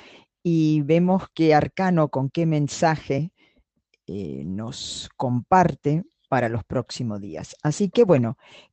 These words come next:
esto es lo que voy a hacer en este momento. Voy a abrir el libro así, donde salga, y el arcano que nos guía es el Papa. Y dice lo siguiente: "Es un día", o sea, nuestros días de mañana martes y los sucesivos,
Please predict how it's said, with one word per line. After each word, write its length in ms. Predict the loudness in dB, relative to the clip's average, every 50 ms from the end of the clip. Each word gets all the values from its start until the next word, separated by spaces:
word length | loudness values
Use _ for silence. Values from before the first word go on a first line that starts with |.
| _
esto 340 | 2 2 2 2 2 4 6
es 120 | 6 6 6
lo 200 | 6 4 2 2
que 240 | 0 0 0 0
voy 240 | 0 2 2 2 2
a 40 | 2
hacer 200 | 2 0 0 0
en 100 | 0 0
este 200 | -2 -2 -4 -2
momento. 540 | -2 0 0 0 0 0 0 -2 -2 -2 -4 _ _ _ -4
Voy 260 | 0 2 4 4 4
a 40 | 4
abrir 240 | 2 2 0 0 0
el 140 | 0 0
libro 440 | 0 0 0 0 0 0 0 -2 -2 -8 _ _ _ _ _ _ _ _ _ _ -6
así, 440 | -6 -6 -6 -4 -6 -6 -6 -8 -14 _ _ _ _
donde 460 | -14 -6 -2 0 2 2 2 0 -2 -2
salga, 580 | 0 0 0 2 2 0 0 -2 -2 -2 -4 -6 -12 -20 -20 -20 -20 -20 -20 -20 _ _ _ _ _
y 120 | 0 2 2
el 80 | 2
arcano 500 | 2 0 0 0 0 2 2 2 0 0
que 180 | 0 0 0 2
nos 160 | 2 0 -2
guía 460 | -2 -4 -2 2 2 2 2 0 -4 _ _ _ _ _ _ -2
es 220 | -2 -2 0 0
el 200 | 0 0 0 -2
Papa. 520 | -6 -6 -8 -8 -8 _ -16 -18 -18 -18 _ _ _ _ _ _ _ -16 _ -2
Y 120 | -2 0
dice 420 | 0 -2 -4 -4 0 2 2 2
lo 160 | 2 2 0 -2
siguiente: 720 | -2 -6 -8 -8 -10 -12 -14 -14 -18 -20 -20 -20 -20 _ _ _ _ _ _ _ _ -20 -20 _ -20 -20 -20 _ _ _ _ -2
"Es 240 | 0 0 0 2
un 80 | 0 0
día", 440 | 0 2 2 2 2 2 2 -2 -4 _
o 60 | -18 -14
sea, 200 | -10 -6 -6 -4
nuestros 340 | -4 -6 -6 -8 -10 -8
días 300 | -6 -4 -2 -2 -2 -2
de 80 | -4 -6
mañana 420 | -6 -4 -4 -2 -2 -2 -2 -2
martes 480 | -2 -2 -2 -2 -2 -2 -6 -8 -8 -8
y 40 | -10
los 120 | -10 -10
sucesivos, 800 | -10 -12 -12 -8 -8 -6 -4 -2 0 0 0 0 -2 -4 -6 -10